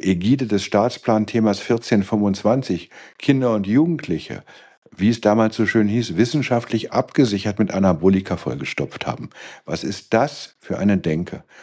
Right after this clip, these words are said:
Was steckt da dahinter? Weil der moderne Mensch meint, er will die Grenzen hinausschieben. Das soll er doch auch tun. Ich bin auch total dafür,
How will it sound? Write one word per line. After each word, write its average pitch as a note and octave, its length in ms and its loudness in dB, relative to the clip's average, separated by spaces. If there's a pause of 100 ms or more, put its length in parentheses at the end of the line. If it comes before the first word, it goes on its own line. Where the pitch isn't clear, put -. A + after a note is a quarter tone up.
(160)
Was E2+ 180 -2
steckt - 300 0
da F2 80 4
dahinter? D2+ 520 -2 (340)
Weil E2 100 0
der F#2 120 6
moderne G#2 420 4
Mensch A2+ 420 -2
meint, F#2 460 -2
er F2 160 -4
will F#2+ 80 4
die E2+ 140 -2
Grenzen B2 400 0
hinausschieben. G2+ 640 0
Das F#2 160 0
soll A2+ 120 6
er C3 100 2
doch A2 140 0
auch - 140 -6
tun. E3+ 480 0
Ich - 100 -18
bin A#2 160 0
auch G2 140 -2
total A2+ 340 -2
dafür, D#3 460 4